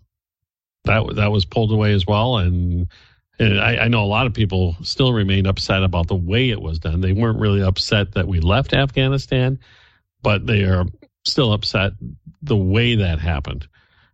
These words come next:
rather than a more gradual and organized pull back. It was a mad rush to get out, and we left so much equipment there and left, as you pointed out, people there. Uh,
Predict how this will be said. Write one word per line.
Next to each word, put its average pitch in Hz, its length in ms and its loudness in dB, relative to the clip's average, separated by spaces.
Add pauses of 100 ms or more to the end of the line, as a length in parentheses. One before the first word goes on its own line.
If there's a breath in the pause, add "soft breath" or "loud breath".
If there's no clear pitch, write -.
(100)
rather 101 360 2
than 92 400 0 (440)
a 101 100 2
more 98 280 2
gradual 104 760 0
and 98 180 0
organized 98 840 2 (2000 soft breath)
pull 139 240 2
back. 107 580 -2 (180)
It 98 140 -6
was 98 260 -2
a 98 40 2
mad 101 320 0
rush 98 300 0
to 95 100 -4
get 92 200 0
out, 104 260 0
and 87 80 -4
we 90 80 -2
left 95 240 -2
so - 160 -8
much 98 180 -4
equipment 104 440 -4
there 104 400 0 (520 loud breath)
and 87 200 4
left, 90 320 0
as 98 160 0
you 123 80 2
pointed 98 320 2
out, 107 180 2
people 120 380 0
there. 76 320 -4
Uh, 92 220 -4